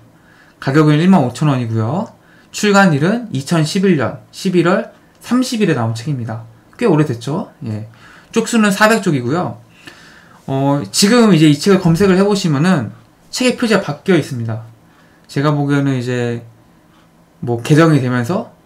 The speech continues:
약간 좀 판형이 바뀌면서 표지가 좀 바뀐 것 같고요. 자, 그 제가 읽은 책은 이제 옛날 책이라서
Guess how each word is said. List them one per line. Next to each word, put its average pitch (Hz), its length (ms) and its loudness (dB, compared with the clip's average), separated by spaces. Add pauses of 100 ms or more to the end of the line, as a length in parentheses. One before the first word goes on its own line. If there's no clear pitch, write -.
(220)
약간 123 220 -6
좀 123 140 -10
판형이 214 380 0
바뀌면서 139 840 -2 (480)
표지가 226 320 0
좀 156 100 -4
바뀐 127 320 -8
것 107 80 -4
같고요. 156 480 -6 (580)
자, 135 280 0
그 123 480 -4
제가 180 200 6
읽은 165 260 8
책은 185 180 4
이제 135 340 0
옛날 233 240 4
책이라서 127 560 -4